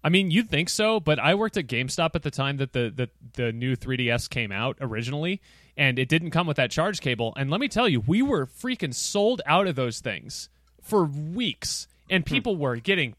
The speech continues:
Speaker 1: pissed off at me. And I was like, "It's not my fault. I'm sorry. It's not my decision." So we literally started, like, we start-,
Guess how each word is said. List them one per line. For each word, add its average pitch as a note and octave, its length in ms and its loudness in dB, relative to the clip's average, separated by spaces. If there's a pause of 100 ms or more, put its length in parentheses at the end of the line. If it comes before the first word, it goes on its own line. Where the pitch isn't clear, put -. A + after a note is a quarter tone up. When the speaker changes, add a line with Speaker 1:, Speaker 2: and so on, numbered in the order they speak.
Speaker 1:
pissed - 360 6
off G3+ 280 2
at - 80 -8
me. G2+ 240 -10 (240)
And F3+ 100 4
I F#3+ 40 4
was F#3+ 100 0
like, A3 160 4
"It's C4 100 2
not D4+ 160 6
my B3+ 160 4
fault. B3+ 280 2
I'm A3+ 100 0
sorry. A3+ 420 4
It's F#3 160 -2
not A3+ 160 2
my A3 140 2
decision." G3+ 460 -2 (220)
So G#3+ 140 4
we G#3+ 180 2
literally G#3+ 540 2
started, F#3+ 540 -2 (280)
like, C#3+ 360 -2 (480)
we F#3 180 0
start-, - 420 -2